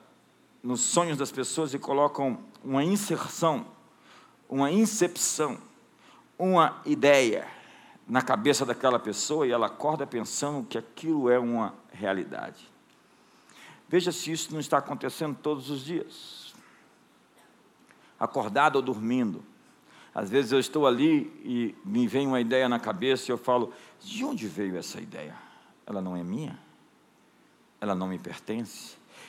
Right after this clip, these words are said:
Se é uma boa ideia, obviamente foi o Espírito Santo que a trouxe. Se é uma má ideia,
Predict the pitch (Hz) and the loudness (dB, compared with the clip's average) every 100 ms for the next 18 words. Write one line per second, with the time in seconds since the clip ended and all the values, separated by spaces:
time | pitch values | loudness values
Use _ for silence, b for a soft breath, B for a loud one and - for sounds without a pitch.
0 | B - 139 143 139 131 107 123 113 107 | B 2 6 8 8 4 2 2 4 6
1 | 160 185 101 - - _ _ 107 104 107 | 4 4 0 -4 -16 _ _ -2 0 0
2 | 95 98 110 151 131 - - 104 92 - | -2 -4 -6 -6 -6 -8 -6 -8 -8 -10
3 | 101 92 - - - - - 117 - - | -8 -8 -10 -14 -14 -10 -4 -4 -6 -14
4 | - - - _ _ b b b - - | -14 -16 -20 _ _ b b b -20 -14
5 | - - 110 98 92 87 - - 95 87 | -10 -4 -2 0 0 -2 -6 -10 -6 -6
6 | 82 90 95 90 - 95 78 85 82 80 | -4 0 0 -2 -8 -10 -6 -6 -6 -8